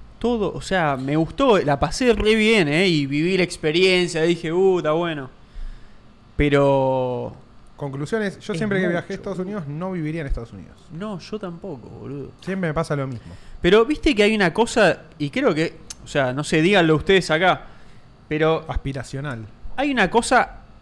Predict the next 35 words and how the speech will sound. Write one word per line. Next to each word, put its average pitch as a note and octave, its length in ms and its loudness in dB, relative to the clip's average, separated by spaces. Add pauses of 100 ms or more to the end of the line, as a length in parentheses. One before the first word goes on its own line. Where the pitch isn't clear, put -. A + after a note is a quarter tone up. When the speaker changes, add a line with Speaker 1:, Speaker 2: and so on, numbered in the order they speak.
Speaker 1:
muy A3+ 360 2
interna G3+ 580 2
de D3 220 -2
la D3 80 2
Argentina, E3+ 360 -2
imagino D#3+ 440 -2
que C3+ 140 -4
toda E3 260 2
Latinoamérica C#3+ 760 0
sucede, F3+ 560 -2 (640)
muy, C4 380 4
muy A#3 260 2
adentro, G#3 520 4
que E3 120 2
por F#3+ 180 2
más C4 240 -2
de F3+ 140 -4
que D#3+ 100 -2
vos F#3 220 0
sepas G#3 400 0
que D3+ 180 -2
no, F#3+ 320 2 (880)
que C#3+ 140 -4
no C4+ 120 2
es C4 240 -2
el D3 140 -6
estilo F#3+ 380 -2
de D#3+ 80 4
vida G3+ 240 0
que D3+ 100 -4
a E3 40 0
vos G#3+ 200 -4
te E3+ 100 -6
parece D#3+ 420 -6
mejor, F#3+ 440 -6